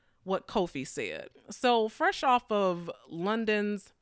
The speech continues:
declaration that, you know, "Hey, I'm still a real, I'm still a real dude. You know, at the end of the day, I know exactly who I am and I don't let this fame,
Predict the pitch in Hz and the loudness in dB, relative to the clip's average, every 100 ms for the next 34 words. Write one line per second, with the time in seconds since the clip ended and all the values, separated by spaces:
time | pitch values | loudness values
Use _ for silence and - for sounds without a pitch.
0 | _ - 147 190 196 190 196 190 190 170 | _ -12 -2 -2 0 0 2 0 0 -2
1 | - 214 180 170 180 190 147 180 - 175 | 0 0 2 2 2 2 2 0 -2 -4
2 | 156 170 160 160 - 180 - 180 156 165 | -2 0 0 -2 -6 -6 -4 -4 0 -2
3 | 151 156 143 113 139 156 147 135 - 131 | 0 -2 -4 -6 -4 -2 -2 -2 -4 -6
4 | - 185 175 170 170 165 - 151 160 151 | -4 -2 -2 0 2 2 2 0 0 -2
5 | 143 151 - 165 165 147 147 147 143 143 | -2 -2 -2 -4 -2 0 0 -2 -2 -2
6 | 147 135 147 151 147 - 156 151 151 | -2 -4 -6 -6 -8 -4 -2 0 -2